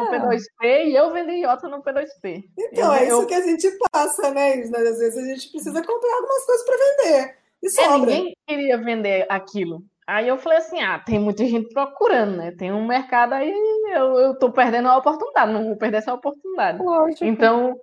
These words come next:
Speaker 2: quando falavam em iota no, no, no grupo do Facebook, era
Speaker 3: <laughs> A Isna.
Speaker 2: a galera me marcando. E aí teve uma época que a, a Bitfinex começou a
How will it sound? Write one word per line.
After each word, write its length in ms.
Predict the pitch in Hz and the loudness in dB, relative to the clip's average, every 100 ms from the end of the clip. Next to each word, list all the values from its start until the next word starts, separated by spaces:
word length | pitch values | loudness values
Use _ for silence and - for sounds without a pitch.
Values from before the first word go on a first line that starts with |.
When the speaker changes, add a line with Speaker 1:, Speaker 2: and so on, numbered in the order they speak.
| - | -4
Speaker 2:
quando 180 | - 262 | 2 4
falavam 380 | 269 269 262 285 | 6 4 4 2
em 120 | 311 311 | 4 6
iota 320 | 247 262 294 | 6 6 2
no, 200 | 269 254 | 2 0
no, 460 | 226 226 220 - - _ _ _ 233 | 0 -4 -4 -6 -12 _ _ _ -2
no 120 | 226 | 0
grupo 240 | 220 220 - | 2 0 2
do 140 | 226 | 0
Facebook, 600 | 240 240 - 240 233 262 | 2 2 2 4 4 4
era 240 | 277 277 - | 4 4 4
Speaker 3:
<laughs> 20 | |
A 140 | 311 | 2
Isna. 320 | 294 302 269 247 | 2 2 0 2
Speaker 2:
a 20 | |
galera 300 | 254 254 269 | 4 4 4
me 120 | 277 | 2
marcando. 640 | 277 311 370 - 247 240 220 - - 381 - - - - | 0 -2 -4 -4 -2 -2 -4 -8 -10 -8 -10 -8 -8 2
E 40 | |
aí 240 | 220 233 262 | 4 4 2
teve 260 | 269 262 | 0 0
uma 200 | 285 285 | 0 4
época 300 | 240 240 254 262 | 6 4 2 -6
que 100 | 294 | -2
a, 340 | 262 247 214 196 - _ _ _ _ _ _ _ | 0 0 -4 -6 -14 _ _ _ _ _ _ _
a 140 | - 208 | -2 -2
Bitfinex 680 | 208 247 - - 226 226 - | -2 -6 -10 -10 -6 -6 -8
começou 440 | - 233 233 - 226 | -12 -8 -8 -4 -2
a 220 | 254 | 0